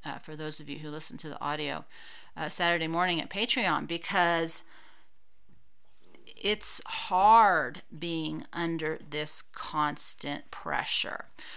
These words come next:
So I don't wanna diminish it by trying to do simple problem solving or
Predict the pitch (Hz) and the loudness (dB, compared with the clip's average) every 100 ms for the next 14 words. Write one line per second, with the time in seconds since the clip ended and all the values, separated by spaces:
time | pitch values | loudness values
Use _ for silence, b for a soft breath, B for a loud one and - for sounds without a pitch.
0 | B - 220 254 311 302 262 180 170 165 | B -6 4 6 6 6 6 4 -2 -2
1 | 165 180 - 233 233 - 160 160 156 151 | -2 0 0 2 0 -2 0 4 4 0
2 | - 180 170 170 170 160 165 160 156 - | -4 0 0 -2 -6 -6 -4 -4 -2 -2
3 | 170 165 175 156 - 156 156 175 175 185 | -2 -6 -8 -8 -4 2 2 0 -6 -2
4 | - 170 175 180 196 208 214 - - 165 | 0 2 0 -2 -6 -6 -10 -12 -12 -6
5 | 165 160 156 151 | -2 0 0 -2